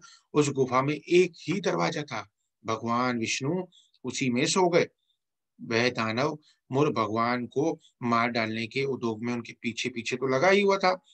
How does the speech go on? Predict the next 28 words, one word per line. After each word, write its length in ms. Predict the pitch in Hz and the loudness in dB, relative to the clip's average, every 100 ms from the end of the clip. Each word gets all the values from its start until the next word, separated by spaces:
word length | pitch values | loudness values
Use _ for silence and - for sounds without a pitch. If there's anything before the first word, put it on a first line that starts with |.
| _ _ _ | _ _ _
अतः 220 | 151 147 | -2 0
उसने 400 | 180 147 147 143 | 0 0 0 2
भी 280 | 135 147 202 - - _ | 4 2 2 -4 -20 _
उसी 240 | 151 156 180 | -4 -2 0
गुफा 340 | 147 139 131 | 0 2 2
में 180 | 135 151 | 2 -2
प्रवेश 360 | 160 160 185 | 2 4 4
किया। 340 | - 175 131 101 _ _ - | 2 2 0 0 _ _ -2
वहां 220 | 123 131 | 0 2
भगवान 420 | 127 117 123 127 | 2 2 2 0
को 140 | 127 131 | -2 -4
सोते 320 | 127 117 123 | -4 -4 -4
देख 280 | 117 147 170 _ _ _ _ - | 0 0 -2 _ _ _ _ -10
उसे 220 | 123 131 | -4 -2
बड़ा 220 | 120 120 | 0 0
हर्ष 340 | 123 135 147 147 | 0 -2 -2 0
हुआ। 200 | 123 101 _ _ _ | 0 -2 _ _ _
उसने 280 | 127 147 131 | -2 0 0
सोचा, 460 | 127 117 139 156 156 - _ | -2 0 2 2 0 -12 _
"यह 120 | 127 135 | 2 4
दानवों 440 | 131 117 120 123 | 2 -2 -2 -4
को 160 | 151 131 | -4 -2
भय 220 | 113 117 | 0 0
देने 260 | 113 113 | -2 -4
वाला 240 | 113 107 110 | -4 -4 -4
देवता 400 | 104 110 - 110 | -4 -10 -6 -6
है, 520 | 104 135 175 151 110 _ _ _ _ _ _ _ _ _ _ _ _ _ _ _ _ _ _ _ _ _ _ _ - | -2 0 4 2 0 _ _ _ _ _ _ _ _ _ _ _ _ _ _ _ _ _ _ _ _ _ _ _ -6
अतः 480 | 135 170 175 135 | 4 6 8 6